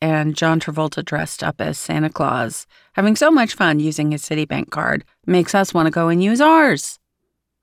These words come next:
Well, that happens nowadays, sadly, before the last Halloween ghost has faded away and that last <laughs> lone foil-wrapped chocolate witch is all eaten up. To us as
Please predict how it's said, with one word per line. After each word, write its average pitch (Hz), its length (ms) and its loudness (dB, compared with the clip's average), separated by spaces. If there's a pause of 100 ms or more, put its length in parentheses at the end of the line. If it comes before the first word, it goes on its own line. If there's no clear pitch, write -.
Well, 226 420 4
that 196 240 2
happens 165 480 0
nowadays, 156 500 0
sadly, 151 840 -2 (260)
before 190 480 0
the 139 160 0
last 151 600 -2
Halloween 170 500 0
ghost 156 420 -2
has 147 160 -8
faded 143 340 -4
away 131 760 -6 (100)
and 147 500 -4
that 143 260 -4
last 147 480 -2
<laughs> 180 140 2
lone 160 440 4 (260)
foil-wrapped 156 960 2
chocolate 151 420 -2
witch 147 400 -2
is 131 360 -4 (160)
all 156 200 4
eaten 143 220 0
up. - 260 -4 (1080)
To 233 140 2
us 285 360 2 (100)
as 185 420 -4